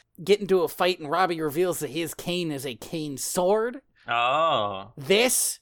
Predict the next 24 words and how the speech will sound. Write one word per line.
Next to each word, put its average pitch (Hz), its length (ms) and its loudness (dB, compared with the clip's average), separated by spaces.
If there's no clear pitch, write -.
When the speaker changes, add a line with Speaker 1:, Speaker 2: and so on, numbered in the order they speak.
Speaker 1:
nothing 202 480 0
comes 190 340 0
of 135 120 -8
it. - 120 -18
He, 196 160 -4
like, 175 200 2
swings 214 360 -2
a 196 60 -2
sword, 254 440 2
but 175 100 0
that's 226 180 0
all 214 200 6
he's 247 240 -4
doing 185 400 2
for 175 160 -2
the 175 120 0
whole 175 140 0
time 175 260 0
that 156 220 -4
Jane 160 320 -6
is 156 160 -4
flying 165 380 -2
the 147 80 -6
plane, 185 480 -10